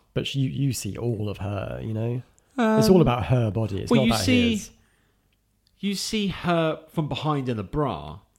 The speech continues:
Speaker 2: You don't see anything else.
Speaker 1: Then you see, <laughs> then you do.
Speaker 2: Do you?
Speaker 1: They're on the bed together, and it's just a shot of her on the bed.
Speaker 2: I don't remember that.
Speaker 1: Yeah, yeah. You see, it's, uh, you see
Speaker 2: Is that
Speaker 1: everything.
Speaker 2: Sign of the Times, or is Edgar Wright a pervert?
Speaker 1: I think it's basically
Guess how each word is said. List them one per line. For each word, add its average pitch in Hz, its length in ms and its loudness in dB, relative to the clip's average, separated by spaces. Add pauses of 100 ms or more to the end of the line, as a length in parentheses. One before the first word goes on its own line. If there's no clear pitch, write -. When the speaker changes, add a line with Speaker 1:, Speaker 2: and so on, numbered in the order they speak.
(120)
Speaker 2:
You 143 140 -4
don't 151 180 -2
see 131 180 -4
anything 113 280 -6
else. 80 480 -10
Speaker 1:
Then 127 160 2
you 127 80 4
see, 143 320 4
<laughs> - 60 -8
then 202 120 6 (100)
you 214 140 10
do. 185 340 6
Speaker 2:
Do 170 160 4
you? 277 340 2 (200)
Speaker 1:
They're 180 140 4
on 196 100 4
the 180 60 6
bed 185 240 4
together, 127 380 2
and 117 80 2
it's 120 120 -2
just 151 120 -4
a 151 60 2
shot 165 320 0
of 135 80 -2
her 170 320 2
on 131 240 2
the 127 60 0
bed. 110 440 -2 (360)
Speaker 2:
I - 60 -14
don't - 140 -14
remember 147 300 -4
that. - 160 -6
Speaker 1:
Yeah, 156 240 4
yeah. 139 200 6
You 113 140 2
see, 123 320 0
it's, 110 220 -6
uh, 110 220 -4
you 123 160 -6
see 107 160 -6
Speaker 2:
Is 101 120 -4
that 147 80 0
Speaker 1:
everything. - 120 -6
Speaker 2:
Sign 160 180 2
of 156 80 -2
the 147 60 -2
Times, 175 420 0
or 139 140 2
is 127 100 -4
Edgar 123 240 -8
Wright 117 180 -4
a - 40 -14
pervert? 95 480 -4 (1040)
Speaker 1:
I 131 80 0
think 160 260 4
it's 113 140 0
basically 110 680 0